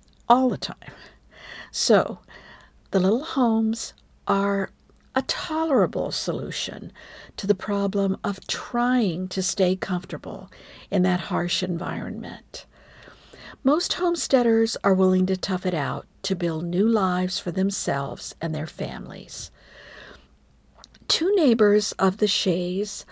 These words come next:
are Andrew McConnell and Moses Miles.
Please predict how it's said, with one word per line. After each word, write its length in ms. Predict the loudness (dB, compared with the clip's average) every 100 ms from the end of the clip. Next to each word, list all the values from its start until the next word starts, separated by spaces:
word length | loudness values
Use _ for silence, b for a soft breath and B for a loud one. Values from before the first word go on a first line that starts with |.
| B B B B B
are 420 | 0 2 2 0 -2 -2
Andrew 380 | 2 4 4 0
McConnell 680 | -2 0 0 2 2 0 -2 -10 B B B
and 260 | 2 4 6
Moses 600 | 6 4 4 2 0 -4 -2
Miles. 840 | 0 0 -4 -8 -12 -12 -12 -12